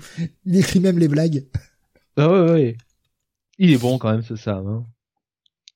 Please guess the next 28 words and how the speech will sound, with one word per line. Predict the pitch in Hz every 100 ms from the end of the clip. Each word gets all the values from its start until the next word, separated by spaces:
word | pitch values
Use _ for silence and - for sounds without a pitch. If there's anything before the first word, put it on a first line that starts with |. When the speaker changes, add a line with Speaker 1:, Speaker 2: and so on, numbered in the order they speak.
| _ - - - 143 160 165
Speaker 1:
Si | - -
tu | 196 185
fais | - 196
Kingdom | - 185 165 175
sans | 165 160
Sam, | 143 170
on | 160
va | 160
retrouver | - 151 151
ton | 143 139
corps | 170 151
dans | 143
trois | - 147
départements, | 151 143 - - 165 175 175
nous | 160
dit | 139 190
Alexa. | 170 175 175 - 160 160 - _ _ _
Speaker 2:
<laughs> | 135 - 156 - 175 113
En | 139
fait, | 127 127
c'est | 160
un | 156
peu |
Speaker 1:
C'est | - 127
Speaker 2:
ça, |
Speaker 1:
bien | 117 117
Speaker 2:
hein. |
Speaker 1:
possible. | 107 113 107